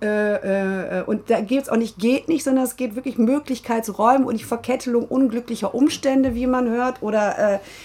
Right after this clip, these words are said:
keine Ahnung, da sind mir leider die Hände gebunden. Ich erwarte von diesen Personen, äh, wirklich eine Kreativität und dafür brauchen wir dann auch wieder die Kunst, ähm, dass man wirklich Räume öffnet, dass Dinge möglich sind, so. Und, ähm, sagen wir mal so, es sind viele Leute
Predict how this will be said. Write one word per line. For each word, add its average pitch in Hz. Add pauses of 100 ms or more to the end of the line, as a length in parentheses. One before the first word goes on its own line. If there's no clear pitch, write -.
(100)
keine 214
Ahnung, 240
da 220
sind 233
mir 262
leider 220
die 185
Hände 262
gebunden. 240
Ich -
erwarte 220
von 247
diesen 226
Personen, 202 (480)
äh, 202 (100)
wirklich 240
eine 233
Kreativität 208
und 233
dafür 214
brauchen 196
wir 196
dann 185
auch -
wieder 175
die 165
Kunst, 330
ähm, 240
dass 226
man 233
wirklich 226 (300)
Räume 208
öffnet, 285
dass 226
Dinge 240 (220)
möglich 220
sind, -
so. -
Und, 233
ähm, 220 (280)
sagen 233
wir 262
mal 254
so, 254
es 240
sind 233
viele 262
Leute 226